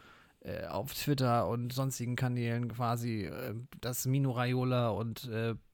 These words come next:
Papa Horland durch, äh, halb Spanien gereist sind. Äh, es ist so herrlich.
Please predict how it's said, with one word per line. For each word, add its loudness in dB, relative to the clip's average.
Papa 2
Horland 2
durch, -4
äh, -6
halb 0
Spanien 0
gereist -2
sind. -2
Äh, -6
es -8
ist -4
so 2
herrlich. -8